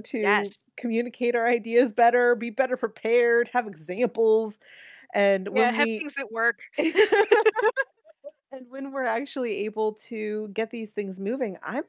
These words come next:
Speaker 1: anticipating us putting screenshots or something to really
Speaker 2: Yes.
Speaker 1: drive the,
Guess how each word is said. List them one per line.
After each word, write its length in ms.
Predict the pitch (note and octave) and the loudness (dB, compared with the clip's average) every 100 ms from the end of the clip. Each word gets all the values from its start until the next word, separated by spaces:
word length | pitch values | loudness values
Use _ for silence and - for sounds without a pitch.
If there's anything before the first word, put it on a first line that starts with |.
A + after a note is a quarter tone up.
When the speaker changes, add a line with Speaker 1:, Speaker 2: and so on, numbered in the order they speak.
| - | -8
Speaker 1:
anticipating 640 | G3+ F#3 A#3+ B3+ A3+ F#3 F3+ | -10 -6 -8 -6 -6 -4 -4
us 220 | F#3+ - - | -8 -8 -8
putting 260 | G#3 G3+ | -6 -6
screenshots 800 | F#3 - F3+ G#3 A3+ G#3+ G#3 G#3+ | -8 -10 -8 -8 -6 -2 -2 -2
or 60 | G3+ | -8
something 560 | G3+ G3+ G3+ G#3 G3+ G#3 | -8 -8 -8 -10 -8 -10
to 120 | F#3 | -10
really 380 | F3+ F3+ F#3 F3+ _ - _ _ _ _ | -8 -4 -6 -6 _ -20 _ _ _ _
Speaker 2:
Yes. 100 | G#3 F#3 _ - | -16 -16 _ -12
Speaker 1:
drive 560 | F#3 F#3+ G#3+ A#3 A3 F3+ | 0 4 6 4 2 0
the, 280 | F3 F3+ | -2 -2